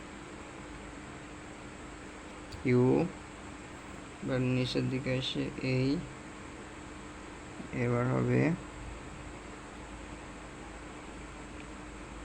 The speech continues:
ইয়ো। ইয়া, ইউ, ইয়ো।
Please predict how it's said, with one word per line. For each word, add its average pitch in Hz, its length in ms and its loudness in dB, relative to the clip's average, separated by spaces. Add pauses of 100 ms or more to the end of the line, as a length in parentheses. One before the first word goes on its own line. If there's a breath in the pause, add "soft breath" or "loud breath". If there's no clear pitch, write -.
(340)
ইয়ো। 131 260 12 (1300)
ইয়া, 143 480 10
ইউ, 147 480 12 (1000)
ইয়ো। 135 280 12